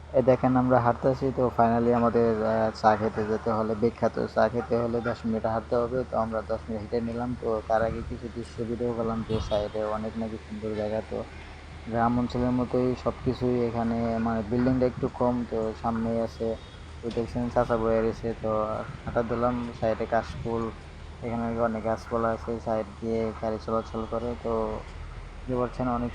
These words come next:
সুন্দর জায়গা। তো finally আমরা চলে যাচ্ছি যে আশ্রম বিখ্যাত কিছু চা খাবো, যে, যে চা নাকি অনেক সুন্দরভাবে ভালোভাবে বানায়, তো অনেক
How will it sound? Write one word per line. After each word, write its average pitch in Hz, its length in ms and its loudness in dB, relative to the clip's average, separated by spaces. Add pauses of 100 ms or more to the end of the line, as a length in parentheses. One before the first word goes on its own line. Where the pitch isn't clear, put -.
সুন্দর 120 300 -2
জায়গা। 117 300 -2
তো 113 320 -2 (560)
finally 131 480 0
আমরা 127 320 0
চলে 123 200 0
যাচ্ছি 127 760 -2
যে 120 400 -2 (580)
আশ্রম 117 480 0
বিখ্যাত 113 580 -4
কিছু 113 280 -6 (100)
চা 107 120 0
খাবো, 110 360 -2 (140)
যে, 110 320 -4 (600)
যে 113 120 -4 (100)
চা 110 160 4
নাকি 110 540 -2
অনেক 107 280 -2 (120)
সুন্দরভাবে 113 680 0
ভালোভাবে 110 720 -2
বানায়, 110 440 0 (140)
তো 107 380 -2
অনেক 107 200 -4